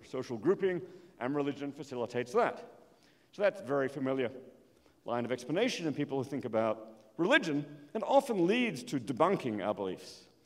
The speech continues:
about those domains. People say, "We can explain our belief in God without God, so we don't need the hypothesis of God." People have done something similar with morality and other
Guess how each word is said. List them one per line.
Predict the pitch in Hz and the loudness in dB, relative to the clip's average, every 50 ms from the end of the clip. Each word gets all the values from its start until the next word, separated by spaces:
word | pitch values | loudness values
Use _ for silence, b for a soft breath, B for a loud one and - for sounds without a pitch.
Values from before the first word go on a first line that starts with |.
| b b b b | b b b b
about | 104 110 120 117 110 117 110 | 2 4 6 6 6 4 0
those | 101 101 95 | -2 -2 -4
domains. | - 98 87 85 78 73 76 73 - | -4 -6 -6 -4 -6 -6 -8 -10 -12
People | - - 127 113 | -12 -10 -8 -8
say, | 110 117 | -6 -6
"We | 123 135 147 | -6 -4 -4
can | 185 170 | -4 -4
explain | 170 175 - 170 185 214 240 | -4 -4 -2 0 2 4 4
our | 233 226 | 4 4
belief | 170 208 240 240 226 | 6 4 2 2 2
in | 208 208 | 0 2
God | 190 220 220 202 190 190 - B B B B B B B B B B B B | 4 6 8 8 6 6 2 B B B B B B B B B B B B
without | - 156 165 180 180 175 | 2 4 6 6 6 6
God, | - 247 233 143 95 - - - - - - | 6 6 6 6 6 2 -2 -10 -14 -16 -12
so | - - 151 | -2 2 2
we | 160 175 | 4 6
don't | 170 185 170 151 | 6 4 4 4
need | 196 226 233 170 | 2 0 2 2
the | 156 123 | 2 2
hypothesis | 131 123 - 131 120 107 104 - - 113 - - - - - b b b b b b - | 2 0 0 0 -2 -2 -4 -8 -12 -12 -14 -16 -20 -20 -20 b b b b b b -10
of | 120 120 | -10 -4
God." | 117 196 202 170 107 80 - - - - B B B B - | 0 0 2 4 2 2 0 -4 -10 -18 B B B B -8
People | - 147 156 | -6 -4 -2
have | 143 117 | -2 0
done | 139 135 127 | 0 -2 0
something | 127 131 117 123 120 | -2 -4 -6 -6 -6
similar | - - 120 135 139 139 135 131 127 | -6 -6 -4 -2 0 2 2 2 2
with | 110 113 104 95 | 0 -2 -2 -2
morality | 107 104 101 104 120 127 135 131 131 - 139 139 143 143 | 0 2 4 6 6 6 6 4 2 0 0 0 2 2
and | 131 117 | 2 4
other | 117 123 123 135 127 | 4 4 2 2 0